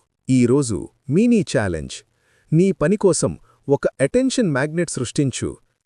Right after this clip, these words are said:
అది థంబ్నెయిల్ కావచ్చు, అది టైటిల్ కావచ్చు, అది ఒక బోల్డ్ మెసేజ్ కావచ్చు, అది నీ యునీక్ వాయిస్ కావచ్చు, కానీ కనిపించకుండా మాత్రం పోవద్దు. గుర్తుంచుకో, ప్రజల దృష్టి ఎవరిమీదుంటే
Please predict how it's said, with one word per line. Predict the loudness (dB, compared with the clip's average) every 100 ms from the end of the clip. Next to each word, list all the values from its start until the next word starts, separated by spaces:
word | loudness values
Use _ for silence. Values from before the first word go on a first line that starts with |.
| _
అది | -2 -2 -2
థంబ్నెయిల్ | -2 2 2 2
కావచ్చు, | 0 0 -2 -4 -6 -8 -10 _ _ _ -2
అది | 0 2
టైటిల్ | 2 2 0 -2
కావచ్చు, | -2 -2 -2 -4 -6 -8 -12 _ _ _
అది | 0 4
ఒక | 4 2
బోల్డ్ | 0 2 2 2
మెసేజ్ | 0 2 2 2
కావచ్చు, | 0 0 0 -2 -8 -10 -14 _ _ _ _
అది | 0 4
నీ | 4 2
యునీక్ | 2 2 2 0
వాయిస్ | 0 0 0
కావచ్చు, | -2 0 -2 -4 -6 -8 -12 _ -6
కానీ | -4 -2 -2 -4 _ _ _
కనిపించకుండా | 0 2 2 0 0 0 0 0
మాత్రం | -2 -2 -2
పోవద్దు. | 4 6 4 2 -4 -8 -16 _ _ _ _ _ _
గుర్తుంచుకో, | 0 0 2 0 -2 -2 -2 -4 -6 _ _ _ _ _ _
ప్రజల | 2 2 4
దృష్టి | 2 0 -4 -4 2
ఎవరిమీదుంటే | 2 4 4 2 2 0 0